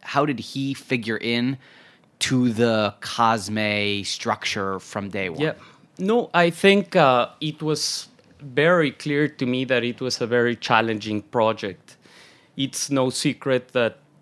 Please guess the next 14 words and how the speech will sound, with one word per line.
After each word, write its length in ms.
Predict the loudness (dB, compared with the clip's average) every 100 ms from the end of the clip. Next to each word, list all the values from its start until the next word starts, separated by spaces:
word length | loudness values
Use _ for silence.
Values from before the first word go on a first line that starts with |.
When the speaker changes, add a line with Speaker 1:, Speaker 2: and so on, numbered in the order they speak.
| -10
Speaker 2:
restaurants, 760 | 0 0 0 -2 2 2 -2 -6
and 100 | -6
especially 520 | -2 -4 -2 -2 -2
New 180 | -2 -2
York 180 | -2
City, 400 | -4 -6 -6 -4
are 280 | -4 -4 -4 -8 -8
one 180 | -2 -2
of 80 |
the 160 | -2 -6 -8 _ _ _ _ -20 -10
most 320 | -2 0 0
difficult, 720 | -4 -2 -4 -4 -6 -6 -16 -12
uh, 180 | -10 -4
uh, 220 | -2 -2